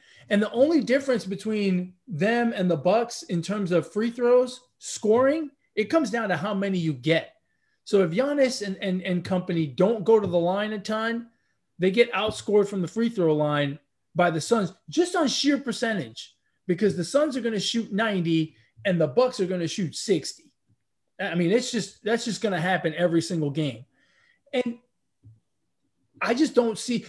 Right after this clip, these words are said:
those other guys. You know, this is what we talked about before the series, where we,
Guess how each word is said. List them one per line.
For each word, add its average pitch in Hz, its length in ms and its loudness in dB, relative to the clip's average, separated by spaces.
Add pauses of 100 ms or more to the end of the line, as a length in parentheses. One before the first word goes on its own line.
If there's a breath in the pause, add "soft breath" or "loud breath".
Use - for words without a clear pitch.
(120 loud breath)
those 277 260 4
other 269 260 4
guys. 226 280 0
You 220 120 0
know, 208 60 0
this 277 240 0
is 277 100 -6
what 269 140 2
we 202 100 0
talked 208 300 -4
about 185 220 0
before 220 340 4
the 208 100 2
series, 147 440 0
where 143 360 2 (480 soft breath)
we, 190 340 2